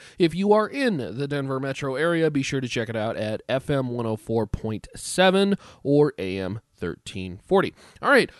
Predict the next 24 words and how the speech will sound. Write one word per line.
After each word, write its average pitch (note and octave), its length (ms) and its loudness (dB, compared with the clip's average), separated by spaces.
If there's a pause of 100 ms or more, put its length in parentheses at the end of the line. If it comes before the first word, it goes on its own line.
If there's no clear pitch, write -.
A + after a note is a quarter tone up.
let's A3+ 240 2
welcome A3+ 320 4
in A#3 360 4 (280)
Bleacher A#3+ 340 2
Report's F3 640 4
Matt F3 440 0
Miller. F3+ 540 4
Matt, G3+ 420 2
thank G#3+ 220 2
you C3+ 60 -2
so - 260 4
much A3 160 4
for E3 120 0
joining F#3 300 4
us E3+ 120 0
on G3 100 2
the E3 60 0
podcast. F#3 340 2
Got E3 140 2
a D3 40 2
lot D#3+ 220 2
to - 80 -8
get F3 200 0
to E3+ 200 6